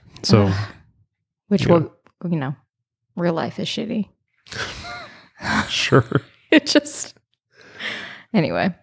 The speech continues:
Speaker 1: Do you wanna get into WandaVision? Yeah. So I think we're probably gonna talk about every episode. The thing
Speaker 2: Yeah.
Speaker 1: is, it's like a new Marvel property every week.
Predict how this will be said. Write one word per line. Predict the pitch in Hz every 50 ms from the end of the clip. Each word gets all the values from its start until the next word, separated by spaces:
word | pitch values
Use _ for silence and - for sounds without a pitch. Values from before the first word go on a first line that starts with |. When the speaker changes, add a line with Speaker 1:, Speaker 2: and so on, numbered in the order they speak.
| _
Speaker 1:
Do | - 113
you | 87 98
wanna | 120 131 120 113
get | 113 113 110
into | 110 110 104 - - - 113 110 110 107 110 110 - - - 120 120 107
WandaVision? | 104 104 104 107 113 113 120 120 127 131 123 - -
Yeah. | 123 123 123 - - _ _ _ _ _ - - - _ _
So | - - 143 135 135 127 - - -
I | 151
think | - - 202 185
we're | 156
probably | 127 - - 127 123 120
gonna | 120 113
talk | 110 - 113 107 104
about | 104 104 104
every | - 110 107 110 107
episode. | - - - - - - - - - _ _ _
The | - 214
thing | 247 359 202
Speaker 2:
Yeah. | 196 175
Speaker 1:
is, | 147 131
it's | 127 117 -
like | - 123 117 120 -
a | - 117 107
new | 110 117 117 117 117 113
Marvel | 107 104 104 104 107 104
property | 110 - 113 110 107 - - 107 110 107
every | 110 110 104 107
week. | - - - - - -